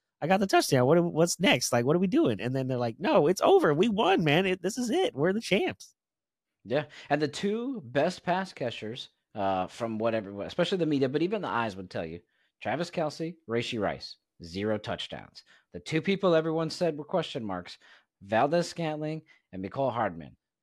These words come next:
Speaker 2: The, the
Speaker 1: Touchdown.
Speaker 2: touchdown, the only touchdown to keep them in it, and the game-winning touchdown was to Hardman. I mean, y-, y-, Mahomes, you can't make it up. Mahomes is, is just makes people better. Like, like you referenced earlier, bet-,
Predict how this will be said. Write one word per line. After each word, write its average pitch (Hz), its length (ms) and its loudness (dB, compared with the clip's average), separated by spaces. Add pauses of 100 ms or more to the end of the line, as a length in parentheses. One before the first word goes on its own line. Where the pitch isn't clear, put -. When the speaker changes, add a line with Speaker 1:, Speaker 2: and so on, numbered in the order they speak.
(260)
Speaker 2:
The, 92 180 -12 (160)
the 104 120 -4
Speaker 1:
Touchdown. - 20 -4
Speaker 2:
touchdown, 175 440 2
the 127 120 2
only 175 180 0
touchdown 175 300 -2
to 135 60 -4
keep 147 180 -4
them 156 140 -4
in 123 120 -2
it, 120 160 -6
and 101 120 -6
the 104 40 -4
game-winning 113 440 -2
touchdown 95 460 -6
was 87 140 -10
to - 80 -10
Hardman. 85 280 -8
I 98 60 -8
mean, 104 240 -4 (460)
y-, 98 100 -16 (160)
y-, 107 160 -12
Mahomes, 165 380 0
you 123 80 -6
can't 156 160 -2
make 143 100 -2
it 143 80 -4
up. 127 160 -4
Mahomes 120 420 -4
is, 120 160 -8
is 107 220 -6
just 110 220 -10 (160)
makes 110 240 -6
people 120 260 -8
better. 98 300 -2
Like, 101 280 -2
like 101 220 -4
you 101 320 -6
referenced 110 460 -4
earlier, 113 380 -2
bet-, 95 200 -14